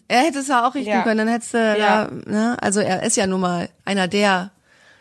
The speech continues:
Speaker 1: Top-Richter, die wir überhaupt so haben.
Speaker 2: Ja, ja.
Speaker 1: Toll.
Speaker 2: Ja, wobei man dazu auch realistisch gesehen sagen muss, er hat sich den Ritt als Ganzes angeguckt und die Richter, die am Rand sitzen,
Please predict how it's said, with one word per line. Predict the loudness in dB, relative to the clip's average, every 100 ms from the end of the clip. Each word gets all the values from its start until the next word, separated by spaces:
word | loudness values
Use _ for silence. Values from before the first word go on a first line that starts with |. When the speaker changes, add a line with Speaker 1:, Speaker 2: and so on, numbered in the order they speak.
| -2
Speaker 1:
Top-Richter, | 0 0 0 0 0 -2
die | -4 -4
wir |
überhaupt | -4 -4 -8
so | -10
haben. | -6 -6 -6 -8 -12 -16 -20 _ _ _ _ -8
Speaker 2:
Ja, | -2 2 2 -2
ja. | -4 -4 -6 -10 _ _ _ -20 -10
Speaker 1:
Toll. | 2 4
Speaker 2:
Ja, | 6 6 4
wobei | 4 4
man | 4
dazu | 4 2 0
auch | 2 2 2
realistisch | 0 2 0 -2
gesehen | -4 -4 -2
sagen | 0 0 0
muss, | -4 -8 -4
er | 2
hat | 2
sich | 0 -4
den | -4
Ritt | -4
als | -4 -4 -2
Ganzes | 2 4 4 0
angeguckt | -2 -2 -4 -2 0 0 -2 -6
und | -4 -4 -4
die | -4 -6 -8 _ -2
Richter, | 0 2 2
die | 2
am | 2
Rand | 2 0
sitzen, | 0 -4 -2 -2